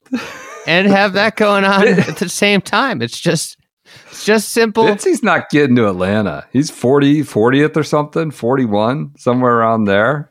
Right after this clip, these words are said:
Speaker 1: So I, he seemed so consistent, so
Speaker 2: Remember when we
Speaker 1: deadly,
Speaker 2: did
Speaker 1: like,
Speaker 2: that?
Speaker 1: automatic.
Speaker 2: Remember when we did that, uh, exercise at
Speaker 1: Yeah.
Speaker 2: the beginning of the year? Who wasn't gonna drop
Speaker 1: Top
Speaker 2: out of the
Speaker 1: ten?
Speaker 2: top ten?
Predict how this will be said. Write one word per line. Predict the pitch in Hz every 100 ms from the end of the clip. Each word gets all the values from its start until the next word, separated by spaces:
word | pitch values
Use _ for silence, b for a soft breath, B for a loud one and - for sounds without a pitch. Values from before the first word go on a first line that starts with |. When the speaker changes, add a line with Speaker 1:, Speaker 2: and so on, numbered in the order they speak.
| _
Speaker 1:
So | -
I, | - 90 113 143 - -
he | - 156 202
seemed | - 302 269 -
so | - 180 226
consistent, | 240 139 101 - 131 - 160
so | 147
Speaker 2:
Remember | 233 294 359
when | 370 302
we | 269 240
Speaker 1:
deadly, |
Speaker 2:
did | 196 214
Speaker 1:
like, | 214
Speaker 2:
that? | 208
Speaker 1:
automatic. | 135 95 98 98
Speaker 2:
Remember | 180 202 233 277
when | 269
we | 254
did | 202 190 185
that, | 175 160 143
uh, | 131 120 -
exercise | 156 - 165 175 160
at | 180
Speaker 1:
Yeah. | 185
Speaker 2:
the | 147
beginning | 135 151 147
of | 131
the |
year? | 127 135 139
Who | 143 151 143
wasn't | 143 143 170 143
gonna | 156 139
drop | 127 139 131
Speaker 1:
Top | 151
Speaker 2:
out | 131
of | 123
the |
Speaker 1:
ten? |
Speaker 2:
top | 135 143 135
ten? | - 147 131 139